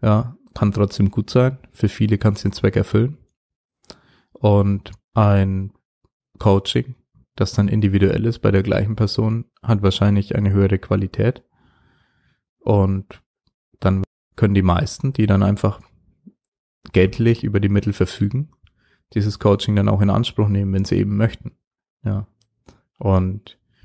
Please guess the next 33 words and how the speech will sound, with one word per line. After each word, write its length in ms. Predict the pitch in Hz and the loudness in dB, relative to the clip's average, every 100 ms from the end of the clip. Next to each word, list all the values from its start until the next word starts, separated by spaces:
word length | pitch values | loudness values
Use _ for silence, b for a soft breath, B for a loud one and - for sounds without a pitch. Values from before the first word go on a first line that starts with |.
| _ | _
wir 140 | - 98 | -2 2
werden 280 | 95 98 | 2 0
kostenlose 560 | - 104 - 113 101 101 | 0 -2 0 0 2 2
Bilder 300 | 101 98 98 | 2 2 2
anbieten. 480 | 98 101 117 123 131 - | 0 0 -2 -4 -10 -6
Natürlich 480 | 104 - 107 104 | -4 0 2 0
ist 100 | 104 | -2
es 160 | 101 - | -4 -4
cooler, 400 | - 117 120 117 | -4 0 2 2
also 200 | 98 104 | 0 0
wir 100 | 101 | 0
werden 200 | 98 98 | 2 0
dann 220 | 98 101 | 0 -2
die 260 | - 101 95 | 0 0 0
kostenlosen 680 | - 101 - 107 101 95 101 | -2 -2 -2 -2 0 0 0
mit 240 | 101 - B B B B | -2 -4 B B B B
einem 100 | 101 | 0
Wasserzeichen 540 | 95 95 110 - 110 107 | 2 2 -2 0 0 0
anbieten. 460 | 107 104 110 113 - b b b b b b b b _ _ - | -2 -2 -4 -4 -10 b b b b b b b b _ _ -2
Und 500 | 104 98 95 92 - | 2 2 0 -6 -2
da 160 | 98 104 | 2 2
eben 220 | 110 107 | 2 0
drei 200 | 107 110 | 0 0
Stück 380 | - 110 - - _ _ _ _ | -2 -6 -6 -20 _ _ _ _
wahrscheinlich. 400 | 113 - 113 107 | -8 -2 0 0
Und 80 | 104 | 2
dann, 200 | 98 98 | 0 0
wenn 120 | 101 | 0
man 160 | 98 95 | 0 0
mehr 160 | 92 | 0
Bilder 360 | 98 120 120 117 | 0 0 0 2
will 200 | 123 131 - _ _ _ _ _ | 0 -2 -4 _ _ _ _ _
und 640 | - 101 95 95 101 - | 0 2 2 -2 -6 -14